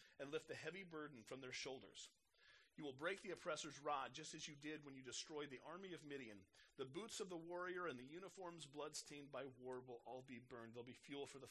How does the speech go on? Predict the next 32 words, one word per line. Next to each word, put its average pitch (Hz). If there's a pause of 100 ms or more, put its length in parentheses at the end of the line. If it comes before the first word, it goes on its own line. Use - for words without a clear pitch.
fire. 139
For 131
to 175 (140)
us 156 (280)
a 127
child 147
is 131
born. 127 (480)
A 131
son 147
is 120
given 127 (100)
to 113
us. - (240)
The 127
government 170
will 143
rest 151
on 165
his 156
shoulders, 117 (260)
and 131
he 156
will 170
be 175
called 160 (480)
Wonderful 285
Counselor, 269 (560)
Mighty 247
God, 185 (340)
Everlasting 214
Father 202